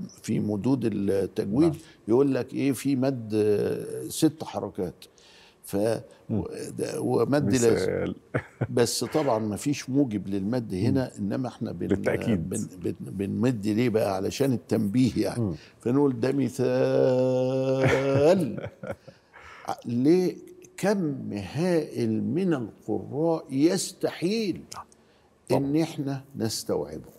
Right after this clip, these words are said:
Speaker 1: ولاد قراء كتير ممن أثروا مصر وممن هم متقدمين في هذا المجال هيسألوا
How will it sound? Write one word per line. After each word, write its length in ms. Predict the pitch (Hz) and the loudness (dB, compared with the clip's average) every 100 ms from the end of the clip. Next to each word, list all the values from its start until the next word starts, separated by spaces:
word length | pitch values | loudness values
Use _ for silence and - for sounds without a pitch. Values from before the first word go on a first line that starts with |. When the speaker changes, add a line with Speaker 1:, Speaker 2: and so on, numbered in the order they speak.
| - _ _ _ _ - - _ _ _ _ _ | -20 _ _ _ _ -20 -20 _ _ _ _ _
Speaker 1:
ولاد 540 | 117 135 220 214 135 - - - - - - - | 2 6 8 6 2 -10 -18 -20 -20 -20 -18 -10
قراء 320 | 101 135 156 | -4 -4 -4
كتير 680 | - - - 147 185 143 98 - - _ _ | -8 -12 -4 0 2 2 0 -14 -20 _ _
ممن 840 | 95 110 135 135 127 107 101 95 98 | -8 -4 -2 -2 -4 -4 -4 -4 -6
أثروا 480 | - 175 - 110 107 | -4 -4 -2 -2 -2
مصر 380 | 104 117 117 - - | 0 0 -2 -8 -8
وممن 640 | 92 90 127 135 117 104 | -4 -2 -2 -2 -4 -4
هم 340 | 92 139 127 117 | -2 -2 -2 -2
متقدمين 1120 | 104 101 98 85 92 101 135 165 139 92 78 - - _ - _ _ - 104 | -2 -4 -4 -4 -2 0 2 4 4 2 -6 -14 -20 _ -20 _ _ -8 -6
في 460 | 98 - 120 117 104 | -6 -2 2 4 2
هذا 300 | - 127 120 | 2 0 2
المجال 400 | 110 98 101 135 | 2 2 0 0
هيسألوا 640 | 156 185 165 - 165 160 | 2 0 0 -2 -4 -6